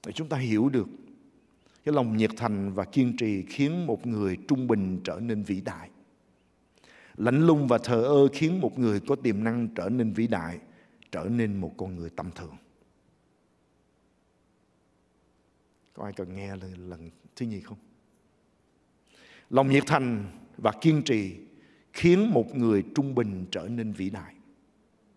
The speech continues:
Nhưng mà lạnh lùng và thờ ơ sẽ khiến một người có tiềm năng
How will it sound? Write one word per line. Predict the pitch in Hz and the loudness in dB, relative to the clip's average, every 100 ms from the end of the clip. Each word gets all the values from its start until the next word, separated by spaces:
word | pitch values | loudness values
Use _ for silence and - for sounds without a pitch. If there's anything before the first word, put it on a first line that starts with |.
| _ _ _ _ _ _ _ _ _ - - - | _ _ _ _ _ _ _ _ _ -20 -16 -4
Nhưng | 151 | 2
mà | 143 | 4
lạnh | 127 123 | 6 6
lùng | 143 156 139 127 | 8 8 6 4
và | 110 - | 2 4
thờ | 127 | 4
ơ | 131 151 147 | 6 8 8
sẽ | 160 151 | 4 2
khiến | 175 208 | 4 4
một | 180 127 | 4 4
người | 135 117 | 4 4
có | 160 - | 2 6
tiềm | 175 135 151 | 4 6 0
năng | 165 165 160 | 0 0 -2